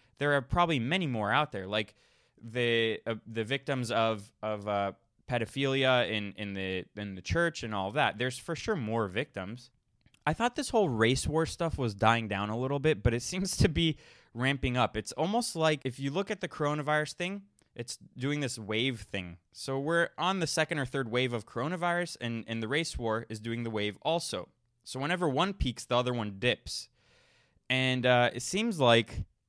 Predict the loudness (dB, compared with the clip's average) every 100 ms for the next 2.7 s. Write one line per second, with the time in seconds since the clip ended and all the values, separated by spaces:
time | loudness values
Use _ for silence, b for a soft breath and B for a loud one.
0 | _ _ 4 10 12 12 12 10 4 4
1 | 0 -2 -2 0 2 2 0 0 2 4
2 | 2 0 0 0 2 2 2